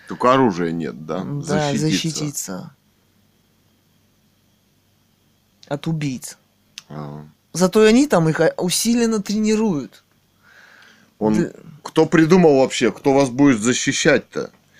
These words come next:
Speaker 1: Никто вас не будет защищать. Это вот, как он, певец-то из Лесоповала старый. Вот.
Speaker 2: Коржиков.
Speaker 1: Сергей Коржуков, да. Он там поет, а там на шишке шишечка.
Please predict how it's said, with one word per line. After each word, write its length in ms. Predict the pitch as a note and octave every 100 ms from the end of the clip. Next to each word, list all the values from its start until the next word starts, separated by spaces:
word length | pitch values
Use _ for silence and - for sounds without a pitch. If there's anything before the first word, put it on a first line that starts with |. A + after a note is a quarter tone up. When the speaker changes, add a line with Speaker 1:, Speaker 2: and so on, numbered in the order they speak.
| _ -
Speaker 1:
Никто 420 | G2+ - A#2 C3
вас 160 | C#3 -
не 80 | C#3+
будет 240 | C#3+ A2+
защищать. 640 | F#2+ - - - G#2 -
Это 160 | F2 G#2
вот, 240 | G#2 F2 _ _ - - - _ _
как 200 | - C#3
он, 380 | A#2+ G2 G2 G#2 _
певец-то 720 | B2+ B2+ A2+ - - F#2 E2+ _ _ _ _
из 160 | G#2+ G2+
Лесоповала 720 | A2 - G2 B2 A#2+ F#2+ F2+
старый. 500 | - G#2 F2 D2 C#2+ - _ _ _ _ _ _ _ _ _ _
Вот. 300 | E3+ G#3 F#3+
Speaker 2:
Коржиков. 340 | D#3+ - - _ _ _ _ _ -
Speaker 1:
Сергей 520 | - A2 G#2 A#2 A2
Коржуков, 760 | - G2+ F#2+ A2+ - A2 D2+ E2
да. 320 | F2+ D#2 D2+ _ _ _ _ _ _
Он 220 | G2 G2
там 240 | - F#2 F2+
поет, 400 | G#2 G2+ F2+ F#2
а 60 |
там 260 | F2+ G2+ G2
на 100 | G2
шишке 440 | - A2+ - -
шишечка. 640 | F#2+ - A2+ D#2+ - D2+